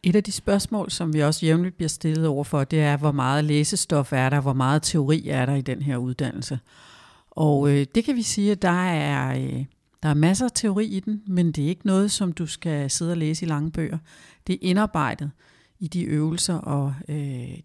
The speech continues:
de ting, du kommer igennem i uddannelsen. Så det er en meget praktisk orienteret uddannelse, som tager udgangspunkt i, hvad det er, dit behov er som leder. Det er skruet sammen på en måde, så det kommer til at passe til dig, og så du kan bruge det her og nu og, og i din hverdag.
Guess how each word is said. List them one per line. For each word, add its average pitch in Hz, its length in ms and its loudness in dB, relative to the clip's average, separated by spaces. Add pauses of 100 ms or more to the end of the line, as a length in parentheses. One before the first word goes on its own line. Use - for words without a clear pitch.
de 165 60 -8
ting, - 260 -6
du - 60 -20
kommer 151 280 -4
igennem - 360 -8
i 151 60 -2
uddannelsen. 139 460 -6
Så - 120 -4
det 196 140 0
er 190 40 4
en 190 60 2
meget 175 320 2
praktisk - 560 -6
orienteret 160 460 -4
uddannelse, 156 600 -6 (600)
som 185 220 2
tager - 240 0
udgangspunkt 214 840 -2
i, 190 260 -6 (120)
hvad 185 140 2
det - 140 -4
er, 156 100 0
dit 185 240 -6
behov 160 320 0
er 151 120 -2
som 160 220 -6
leder. 156 240 -2
Det 175 100 -4
er 170 40 -4
skruet 185 340 -2
sammen 208 360 -2
på 196 160 -2
en 175 100 -2
måde, 170 340 2 (460)
så - 180 -2
det 202 100 -2
kommer 180 220 -2
til - 140 -6
at 185 80 -8
passe - 340 -4
til - 160 -10
dig, 156 320 -4 (100)
og 175 120 -2
så 180 120 -6
du 180 120 -6
kan 175 140 -6
bruge 170 360 -2
det 190 160 0
her - 280 -6
og 180 120 -4
nu 160 260 -2
og, 165 300 -4 (120)
og 160 180 0
i 147 60 -6 (100)
din 151 120 -6
hverdag. 143 420 -6